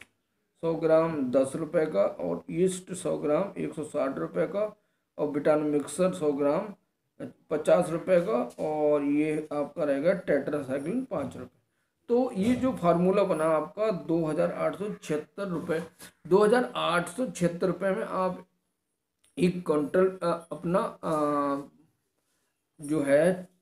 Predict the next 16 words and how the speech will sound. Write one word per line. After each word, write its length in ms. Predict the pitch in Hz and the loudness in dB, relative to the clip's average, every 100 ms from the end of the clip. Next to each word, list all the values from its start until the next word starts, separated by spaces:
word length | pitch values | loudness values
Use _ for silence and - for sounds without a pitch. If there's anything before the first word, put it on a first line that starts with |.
| - | -6
अ, 200 | 160 147 - | -2 -2 -4
feed 260 | 190 196 165 | -2 -2 0
बना 220 | 143 151 | 0 0
सकते 360 | - 131 - - | -4 -8 -14 -12
हैं। 260 | 131 110 _ _ _ _ _ _ _ _ _ _ - | -12 -12 _ _ _ _ _ _ _ _ _ _ -10
और 560 | 151 151 147 147 143 - | -2 2 4 2 0 -4
ये 360 | 175 170 170 170 - | 0 2 2 -4 -8
आपको 680 | 156 156 - 180 170 165 143 | -6 -6 -6 -4 -2 -2 -2
जानकारी 420 | 151 151 143 151 | 0 0 0 -2
कैसे 380 | 151 139 139 160 | -2 -6 -6 -4
लगी, 360 | 160 175 233 240 _ _ - | -4 -4 -6 -8 _ _ -6
अ, 180 | 147 143 | 2 2
जुड़े 360 | 139 151 160 | 2 0 2
रहिए 280 | 175 175 180 | 4 4 2
हमारे 340 | 160 131 139 147 | 2 0 -2 -2
साथ 460 | - - - - | 0 0 0 -6